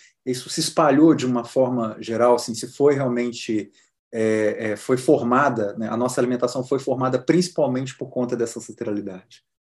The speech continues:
Óbvio que juntando a comida mineira, é, juntando a comida africana e, óbvio, traços da comida europeia e também,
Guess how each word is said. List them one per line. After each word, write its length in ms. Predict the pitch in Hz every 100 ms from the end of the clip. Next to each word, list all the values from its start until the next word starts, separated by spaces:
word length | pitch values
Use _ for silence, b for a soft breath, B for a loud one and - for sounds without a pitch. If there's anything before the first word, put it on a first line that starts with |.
| _ -
Óbvio 240 | 123 -
que 60 | 123
juntando 460 | 127 127 127 113
a 40 | 104
comida 280 | 113 107 117
mineira, 640 | 135 120 123 127 110 98 110
é, 160 | 107 104
juntando 360 | - 110 123 113
a 20 |
comida 260 | - 113 107
africana 720 | - 127 131 139 131 107 101 b b _
e, 360 | 113 113 - 117 -
óbvio, 280 | 113 113 -
traços 420 | 123 113 - 110
da 80 | 117
comida 260 | 127 113
europeia 640 | 117 120 - 113 120 127 -
e 40 |
também, 580 | - 165 139 127 160